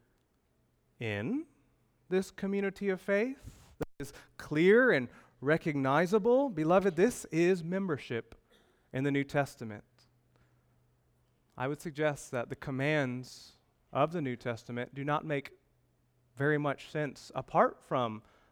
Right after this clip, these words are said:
life in a local gathering of believers and what we call membership. So that's membership and discipline. You see the keys exercised or wielded there. You also see them in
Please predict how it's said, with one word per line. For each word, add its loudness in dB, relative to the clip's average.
life -2
in -4
a -2
local -2
gathering -2
of -10
believers -8
and -10
what -10
we -4
call -2
membership. -6
So 4
that's 6
membership 2
and -2
discipline. 0
You -2
see -4
the -4
keys -2
exercised 4
or -2
wielded 2
there. 6
You 2
also 4
see -4
them 2
in -2